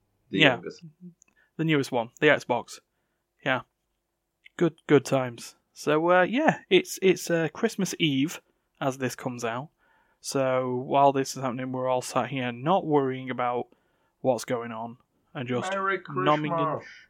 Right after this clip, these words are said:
Speaker 2: yeah, nomming into food, watching bad Christmas films, or just, like, not watching the Christmas films at all and just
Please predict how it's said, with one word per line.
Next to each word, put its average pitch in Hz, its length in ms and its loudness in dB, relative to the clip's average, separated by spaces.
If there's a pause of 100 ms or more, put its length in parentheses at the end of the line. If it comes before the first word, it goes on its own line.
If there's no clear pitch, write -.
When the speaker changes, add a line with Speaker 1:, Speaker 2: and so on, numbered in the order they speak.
(680)
Speaker 2:
yeah, 139 220 -6
nomming 180 280 2
into 160 160 -4
food, 151 380 2
watching 123 500 -4
bad 143 280 8
Christmas 131 420 -4
films, 127 560 -4 (1300)
or 123 260 4
just, 127 200 0 (120)
like, 120 280 -4 (200)
not 135 380 2
watching 135 380 2
the 127 60 -4
Christmas 131 340 -4
films 123 280 0
at 117 120 -10
all 123 280 2
and 120 80 -6
just 120 140 -6